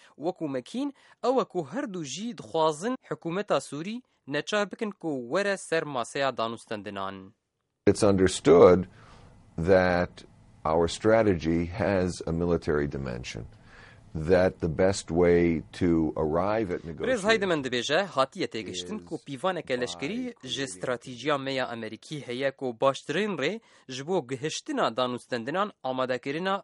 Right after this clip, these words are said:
Speaker 1: rewşekê li ser erdê ye ku rejîma Esed mecbûr bike pênasînê bê danûstendinan bike. Danûstendinên ku dê bibin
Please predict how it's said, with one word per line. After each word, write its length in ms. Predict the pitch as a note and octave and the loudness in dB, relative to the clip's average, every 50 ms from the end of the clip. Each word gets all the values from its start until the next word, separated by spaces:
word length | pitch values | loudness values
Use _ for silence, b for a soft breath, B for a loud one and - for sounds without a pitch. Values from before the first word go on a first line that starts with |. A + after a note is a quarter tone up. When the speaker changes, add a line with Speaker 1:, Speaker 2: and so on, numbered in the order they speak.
| _ _ | _ _
Speaker 1:
rewşekê 680 | C3 C3+ D#3+ G#3+ B3+ - - D3 C3 - C3 B2 B2 A#2+ | -6 -2 -2 -2 -4 -4 -6 -8 -6 -6 -4 -6 -6 -6
li 60 | A#2+ | -6
ser 160 | - D#3+ D3+ | -4 -2 -2
erdê 280 | C3 B2 A2+ A2+ C3+ E3+ | 0 -2 -2 -4 -4 -4
ye 240 | F#3 G3 G#3+ A3+ b b b b b b | -4 -4 -4 -6 b b b b b b
ku 180 | - E3 E3+ E3 | -2 0 0 2
rejîma 380 | E3+ E3 D3+ F3 G3 G3 G3 G3 | 0 -2 -2 -4 -4 -2 -2 -2
Esed 220 | - - E3+ D3 | -4 -6 -8 -4
mecbûr 420 | D#3 D#3 C#3+ C3 D3+ G#3+ A#3+ G3+ | -4 -4 -4 -4 -6 -8 -6 -4
bike 300 | F#3 G3+ - F#3+ F#3+ F#3+ - _ | -6 -4 -2 0 0 -2 -2 _
pênasînê 720 | - D#3+ D#3+ E3 D#3+ D#3 - - - B3 A3 F#3+ G#3+ A#3 F#3+ | -2 -2 0 0 0 -2 -2 -4 -6 -6 -4 -4 -4 -4 -6
bê 220 | C3+ C3 C3+ C3 C3+ | -2 -2 -2 2 4
danûstendinan 680 | C#3 C3+ C3 B2 - - B2 A2+ A#2 A2+ G#2+ G#2 F#2+ | 2 2 2 -2 -4 -6 -6 -6 -4 -4 -4 -4 -6
bike. 320 | G2+ - G#2+ F2+ - - b b b b b b _ | -8 -8 -8 -8 -8 -10 b b b b b b _
Danûstendinên 640 | B2+ C#3+ D3 C#3+ C3 - - B2+ A#2+ D#3 F#3+ A3 A3 b b b b b | 2 2 2 2 0 -4 -6 -6 -4 -2 -2 -2 -4 b b b b b
ku 140 | _ F3+ F#3 | _ -4 -4
dê 340 | F3+ E3 G#3+ G#3+ F3 E3 - | -4 -4 -6 -6 -6 -4 -4
bibin 420 | D4 D4+ F#3 E3+ F#3+ A3+ C4+ F#4 | -4 -2 0 0 0 2 0 -4